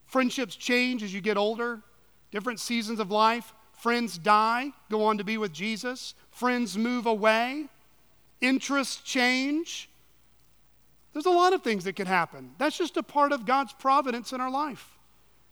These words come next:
It's okay to have friends from thirty years ago that you keep in touch with, but wherever you are, be all there.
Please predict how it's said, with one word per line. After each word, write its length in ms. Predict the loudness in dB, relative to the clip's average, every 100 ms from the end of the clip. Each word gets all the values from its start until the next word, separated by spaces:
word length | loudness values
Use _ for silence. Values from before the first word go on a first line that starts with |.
| _ _
It's 260 | -4 -2 0
okay 380 | 0 2 2
to 80 | 4
have 240 | 4 2 0
friends 300 | -2 -2 -4
from 160 | -4
thirty 240 | -4 -2 -2
years 320 | -2 -4 -4
ago 200 | -2 -2
that 80 | -2
you 120 | -6
keep 200 | -4 -4
in 100 | -2
touch 280 | -4 -4 -4
with, 320 | -4 -4 -14 _ _ _ _ -4
but 200 | -2 0
wherever 400 | 2 2 0 -2
you 240 | -4 -2
are, 280 | 0 2 2
be 180 | 0 -2
all 160 | -2
there. 400 | -4 -6 -8 -12